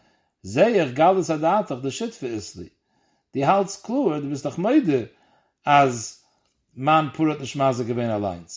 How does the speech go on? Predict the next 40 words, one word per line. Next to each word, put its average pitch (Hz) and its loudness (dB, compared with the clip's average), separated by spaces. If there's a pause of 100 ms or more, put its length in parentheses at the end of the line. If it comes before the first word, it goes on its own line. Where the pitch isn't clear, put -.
(100)
אבער 165 2
אזוי, 131 0
קענסט 147 -6
דו 147 -6
נאר 160 0
צו 156 -2
וויי 196 4
זיין, 131 -2
פון 147 -8
מיר, 180 -4 (320)
רביע, 196 -2 (180)
א 131 -8
פערטל. 220 -2 (1040)
ממילא 170 4
יעצט, 165 2
האבן 147 -2
מיר, 139 0
וויל 135 -4
גיין 175 -2
צו 131 -12
דער 143 -6
בעל 139 2
ולד 165 -2 (100)
און 135 -8
גובה 160 -2
זיין, 139 -2
דער 135 -2
אנדערע 240 0
פערטל, 120 -2 (100)
קען 143 -8
דער 139 -2
בעל 139 2
ולד 208 -2
זאגן, 175 -2
טאמעס 175 0
איז 120 -10
קלאר, 131 -2
אז 123 -2
מען 123 -2
ולד 127 6